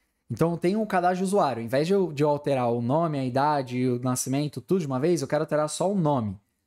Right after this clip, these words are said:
Eu uso o patch, tá bom? E tenho o delete, que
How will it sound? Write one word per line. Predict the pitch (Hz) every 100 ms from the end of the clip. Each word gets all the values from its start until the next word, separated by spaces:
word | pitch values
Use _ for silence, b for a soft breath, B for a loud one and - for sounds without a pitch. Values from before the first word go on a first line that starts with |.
| _
Eu | 139 135
uso | 120 131
o |
patch, | - - - - _ _ _
tá | -
bom? | 107 123 - _ _ _ _ _ _ _ _ _ _ _ -
E | 214
tenho | - 175 180 180 -
o | 175
delete, | 170 175 110 - - - - _ _ _ _ _ _ _ _ _ _ _ _ _ _ _ _ _ _ _ _ _ _ _ _ _ _ _ _ _ _
que | - 143